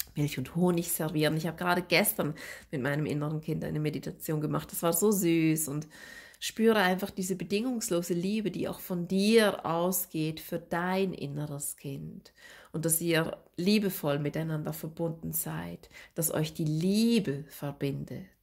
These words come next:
Ja, auch hier Lady Nada-Energien der bedingungslosen Liebe, die für dich da sind, lege ich auch hier gleich mal für dich in diesen Stapel mit rein, dass du weißt, dass du Sicherheit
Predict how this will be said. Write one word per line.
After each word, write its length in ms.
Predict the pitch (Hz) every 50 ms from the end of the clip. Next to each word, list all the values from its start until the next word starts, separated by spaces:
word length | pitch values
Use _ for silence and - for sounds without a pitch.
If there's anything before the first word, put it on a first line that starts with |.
| - -
Ja, 340 | - 147 160 180 190 202 196 - -
auch 200 | - 151 151 -
hier 360 | - - 180 180 196 196 175 - - - - - - _
Lady 340 | 165 160 165 165 165 165 165
Nada-Energien 1120 | 156 156 151 160 170 180 185 185 170 170 170 170 160 160 165 160 170 165 160 165 160 160
der 160 | 151 156 151
bedingungslosen 920 | 151 - 165 156 175 175 185 190 185 175 175 - - 151 151 156 - 151
Liebe, 540 | 147 156 165 175 185 190 190 180 180 180 180 180 - - _ -
die 80 | - 160
für 140 | - 170
dich 260 | 160 - 175 170 - -
da 260 | 165 156 156 165 165
sind, 420 | 165 160 160 165 160 160 160 - - - - - - - - _ _
lege 220 | - 156 165 165
ich 140 | 170 - -
auch 100 | 139 151
hier 140 | 165 160 151
gleich 260 | - 143 147 156 -
mal 80 | 151 147
für 160 | - - 151
dich 260 | 151 147 147 - - 151 156 - - - - 160 156 - -
in 140 | - 147 156
diesen 240 | 151 151 156 151 151
Stapel 380 | - - 156 151 151 - 147
mit 280 | 151 147 143 - - -
rein, 380 | 147 147 151 175 190 190 175 - - - - - _ _ _ -
dass 160 | 165 160 160
du 180 | - 170 151
weißt, 420 | 147 147 151 170 196 202 - - - - - - - - - - - - - - - _ _ _ _ -
dass 220 | 180 165 160 -
du 80 | - 165
Sicherheit 1600 | 160 - - - 196 208 220 214 208 - - - 202 170 165 165 165 170 156 147 147 143 139 139 147 - - - - - -